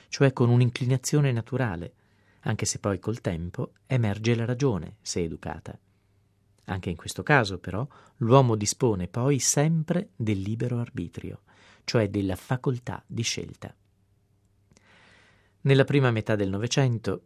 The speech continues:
si è poi diffuso il paradigma neopositivista di cui abbiamo traccia ancora oggi, quasi quotidianamente, quando leggiamo notizie relative a scoperte scientifiche che tendono a interpretare le azioni umane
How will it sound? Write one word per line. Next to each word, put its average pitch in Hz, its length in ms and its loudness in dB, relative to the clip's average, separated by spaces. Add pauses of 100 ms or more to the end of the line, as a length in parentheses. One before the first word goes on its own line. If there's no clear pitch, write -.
(120)
si - 160 0
è 147 60 2
poi 135 160 2
diffuso 123 460 0
il 110 100 2
paradigma 107 500 -4
neopositivista 101 1300 -2
di 131 160 -4
cui 113 220 -2
abbiamo 110 280 -2
traccia - 600 -6
ancora 90 500 -8
oggi, 82 420 -10
quasi 98 340 -4
quotidianamente, 87 1000 -6 (480)
quando 131 220 4
leggiamo 107 400 2
notizie 101 420 -4
relative 107 560 -2
a 104 60 0
scoperte - 480 -4
scientifiche 110 720 -4 (380)
che 147 120 6
tendono 120 380 4
a 104 40 2
interpretare 104 680 0
le 90 80 -2
azioni 107 340 -2
umane 98 420 0